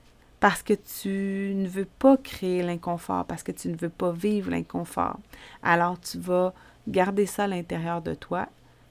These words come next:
puis tu vas résister jusqu'à la dernière minute, puis à un moment donné, tu vas te rendre compte que, ben, il est trop tard, puis là, même si t'en parles, ça fait juste sortir tout croche. <laughs> Alors,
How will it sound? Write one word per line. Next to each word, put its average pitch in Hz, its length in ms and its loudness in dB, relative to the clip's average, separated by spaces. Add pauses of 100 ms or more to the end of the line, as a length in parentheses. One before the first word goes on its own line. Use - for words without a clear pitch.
(220)
puis 190 160 -6
tu - 120 -6
vas 185 140 4
résister 190 420 0
jusqu'à 220 360 2
la 190 60 2
dernière 180 380 -2
minute, 175 340 -2
puis 202 100 0
à - 20 2
un 180 40 2
moment 170 120 0
donné, 214 160 -2
tu 214 100 -10
vas 175 60 -6
te - 100 -18
rendre 165 180 -2
compte 226 260 -2
que, 175 100 -6
ben, 156 180 -2
il 160 80 -4
est 170 100 -4
trop 170 220 -4
tard, 190 380 -4
puis 170 120 -10
là, 190 120 -2
même 175 160 -4
si - 120 -14
t'en 170 200 -4
parles, 190 420 -2 (360)
ça 196 140 -2
fait 180 180 0
juste 196 460 -2 (640)
sortir - 520 2
tout - 140 -12
croche. 180 640 4 (240)
<laughs> - 920 6
Alors, 202 540 8